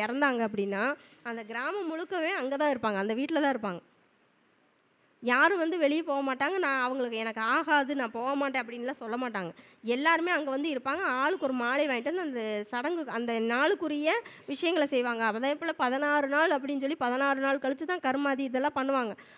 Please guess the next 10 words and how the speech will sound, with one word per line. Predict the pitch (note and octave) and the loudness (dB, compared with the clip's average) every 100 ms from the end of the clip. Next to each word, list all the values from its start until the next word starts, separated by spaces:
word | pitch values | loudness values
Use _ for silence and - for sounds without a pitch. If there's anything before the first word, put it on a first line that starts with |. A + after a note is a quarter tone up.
| - | -6
ஆனா | C#4+ | -2
இப்பெல்லாம் | G4 E4+ D#4 F4+ | 0 2 2 4
அப்படி | D#4 E4+ | 2 2
கிடையாது. | D#4+ E4+ D#4 A3+ - _ | 0 2 2 2 -4 _
நேத்து | - A#3+ C#4 | -2 0 4
ஒரு | D4 C4+ C4 B3+ B3+ | 6 8 8 8 4
நான் | B3+ A#3+ | 2 0
விஷயத்துக்கு | B3 D#4 D4+ C4 B3+ | -2 -2 -2 -2 2
போயிருந்தேன். | C4+ C#4 B3+ A#3 G4+ - | 6 6 4 -2 -4 -4
ஒரு | B3 | -2